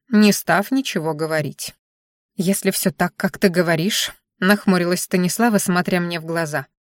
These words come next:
«тогда почему я не могу его снять?» «Заложенная в него магия так устроена, что снять его можно лишь спустя месяц с момента помолвки». Заметив, как недовольно она прищурила глаза,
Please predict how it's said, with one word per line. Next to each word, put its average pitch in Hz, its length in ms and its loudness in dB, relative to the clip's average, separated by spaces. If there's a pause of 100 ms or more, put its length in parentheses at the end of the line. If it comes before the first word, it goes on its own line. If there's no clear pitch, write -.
(280)
«тогда 190 260 0
почему 269 360 4
я 262 120 6
не 247 120 8
могу 240 280 6
его 247 200 4
снять?» - 560 0 (640)
«Заложенная 208 680 6
в 190 60 0
него 202 200 6
магия 190 400 6
так 185 200 0
устроена, 185 640 0 (220)
что - 260 0
снять 269 360 2
его 165 180 0
можно 202 340 4
лишь 208 300 2
спустя - 460 0
месяц 220 440 2
с - 60 -4
момента 196 460 2
помолвки». 170 680 -2 (500)
Заметив, 240 500 2
как 262 160 0
недовольно 226 560 6
она 220 180 6
прищурила 202 520 2
глаза, 175 460 0